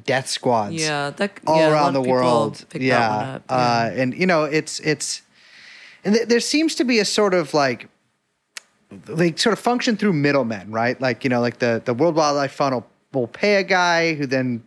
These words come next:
Speaker 1: pays some guys who then will, you know, maybe kill your eleven-year-old child in front of you. Um, and that seems to be, like, now, you know, you, you, you're talking about how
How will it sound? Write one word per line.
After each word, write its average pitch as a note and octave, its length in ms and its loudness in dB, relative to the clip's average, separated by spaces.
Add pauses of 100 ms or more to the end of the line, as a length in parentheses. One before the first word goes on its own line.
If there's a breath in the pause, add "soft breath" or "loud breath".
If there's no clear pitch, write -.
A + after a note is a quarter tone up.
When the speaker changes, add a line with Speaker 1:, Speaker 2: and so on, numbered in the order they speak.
(140)
Speaker 1:
pays C#3 320 0
some C#3+ 180 0
guys C3+ 640 0
who A#2+ 100 -4
then A2+ 380 -4
will, A2 280 -4 (140)
you A#2 100 -6
know, G#2+ 300 -4 (100)
maybe A2+ 640 -4
kill A2+ 300 -2
your G#2 280 -4
eleven-year-old A2 540 -2
child G#2 380 -4
in G#2 80 -8
front G#2 240 -6
of F#2 80 -12
you. C#2+ 220 -16 (480 loud breath)
Um, C3 440 -2 (480 soft breath)
and G3 200 2
that C4+ 180 0
seems B3+ 340 -2
to A3+ 100 -2
be, F#3+ 200 0
like, D#3+ 300 2
now, F#3 500 0
you D#3+ 140 -4
know, D#3 100 2
you, E3+ 560 -4
you, F3 340 -2
you're F#3 120 0
talking F#3 360 0
about D#3 220 0
how C3 260 -2